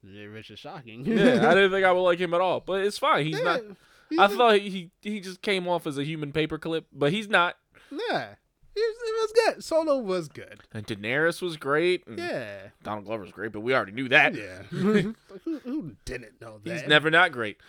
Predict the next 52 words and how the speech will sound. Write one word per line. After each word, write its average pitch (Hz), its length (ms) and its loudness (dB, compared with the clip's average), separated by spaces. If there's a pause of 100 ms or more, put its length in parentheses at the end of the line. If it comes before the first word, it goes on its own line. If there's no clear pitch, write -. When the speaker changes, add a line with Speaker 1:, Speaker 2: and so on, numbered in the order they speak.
Speaker 1:
Yeah. 175 300 4 (320)
Speaker 2:
Um, 139 220 -6 (420)
Speaker 1:
Even 269 220 -2
the 294 80 -4
robot 240 400 -6
was 101 160 -18
good. 95 320 -16 (280)
Speaker 2:
oh, 233 220 -4
yeah. 254 260 0 (1000)
Yeah, 127 380 -4 (100)
that 120 80 -8
was 107 180 -8
weird. 101 280 -8 (1000)
Speaker 1:
But 113 120 -16
that 101 140 -18
the 104 100 -18
robot 120 340 -14
was 127 120 -14
good? 143 220 -8 (240)
Speaker 2:
No, 143 360 0
this, 131 320 -8
the 131 180 -4
whole 127 220 -2
dynamic 117 480 -8
between 127 260 -12
him 131 140 -12
and 123 80 -12
the 120 40 -10
Speaker 1:
I, 120 40 -8
Speaker 2:
robot. 123 320 -6
Speaker 1:
I - 40 -10
Speaker 2:
But 233 120 2
it's 226 80 -6
Speaker 1:
liked - 60 -14
it. 147 340 6
Speaker 2:
fine. - 40 -6
Speaker 1:
I - 40 0
Speaker 2:
I 147 40 4
mean, 160 160 -2
it - 40 -6
Speaker 1:
liked 160 80 -2
Speaker 2:
didn't 156 180 -2
Speaker 1:
it. 110 40 -12
Speaker 2:
bother 120 260 0
me. 113 180 -10
It 120 40 -4
Speaker 1:
I - 20 -4
Speaker 2:
was 120 80 -4
just - 100 -6
Speaker 1:
liked - 160 -8
Speaker 2:
weird. 139 220 -6
Speaker 1:
it. - 40 -20